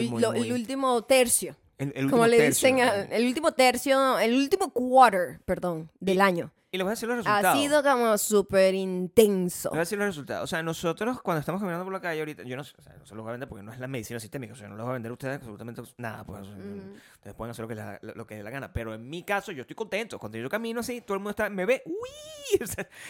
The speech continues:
Speaker 2: nosotros estamos como, "Uy", todo el tiempo enamorados. Y de, y, ¿sabes qué? En estos días vimos un amigo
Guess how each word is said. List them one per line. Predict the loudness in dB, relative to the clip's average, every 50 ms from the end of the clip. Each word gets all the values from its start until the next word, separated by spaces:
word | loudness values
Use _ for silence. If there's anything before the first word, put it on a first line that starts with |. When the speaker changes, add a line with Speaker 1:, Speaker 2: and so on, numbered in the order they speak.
| -12 -8
Speaker 2:
nosotros | -8 -8 -6 -4 -2 -2
estamos | -2 -2 -4 -8 -6 -6
como, | -6 -6 -6 -6 -8 -10
"Uy", | -14 -18 -16 -12 -12 -12 -12 -12 -12 -6
todo | -4 -4
el | -4 -4
tiempo | -4 -6 -6 -6
enamorados. | -6 -6 -6 -6 -6
Y | -6
de, | -6 -6 -8 -8 _
y, | -16 -16 -16 _ -20
¿sabes | -20 -20 -20 -18
qué? | -16 -14 -14 -14 _ _ _ _ -20 _ _ _ _ _ _ _ _ _ _ _ _ _ _ 2
En | 2
estos | 4 4 4
días | 2 2 2 2
vimos | 0 0 -2 -2
un | -2 -2
amigo | -2 -2 -4 -6 -12 -14 -20